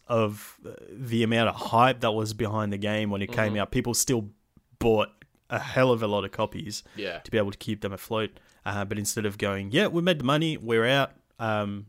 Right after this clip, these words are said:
Speaker 1: they, they did keep working on it. And, and as we just talked about, they still got part of the team working on updates for, for the game, which is awesome, man. It's still getting supported. We did have, I didn't go back into it, but I,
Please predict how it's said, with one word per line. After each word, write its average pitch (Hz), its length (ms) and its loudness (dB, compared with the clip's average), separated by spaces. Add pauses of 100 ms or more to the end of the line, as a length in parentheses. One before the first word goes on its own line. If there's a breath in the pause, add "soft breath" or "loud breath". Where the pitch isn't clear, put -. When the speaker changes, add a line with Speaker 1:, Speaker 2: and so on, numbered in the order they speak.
Speaker 1:
they, 104 180 0
they 104 140 -6
did 101 200 -8
keep 98 180 -10
working 98 300 -8
on 98 140 -8
it. 98 160 -10
And, 104 240 -8
and 101 240 -8
as 107 200 -2
we 107 120 -4
just 104 240 -4
talked 117 240 2
about, 101 180 2
they 104 80 -4
still 123 300 2
got 120 260 2 (640 loud breath)
part 113 180 6
of 107 120 -4
the 110 60 -6
team 107 320 -2
working 104 300 0
on 104 140 0
updates 104 420 -2
for, 101 460 -8
for 107 160 -6
the 101 80 -4
game, 104 260 -2
which 101 140 -10
is 110 100 -4
awesome, 113 380 -2
man. 107 240 -6
It's 107 100 -4
still 156 220 0
getting 127 240 -2
supported. 120 600 0 (300 loud breath)
We 120 80 2
did 131 200 2
have, 120 320 4
I 113 100 0
didn't 127 180 -2
go 110 100 0
back 98 240 -4
into 110 260 -4
it, 95 100 -6
but 104 200 -2
I, 117 120 -8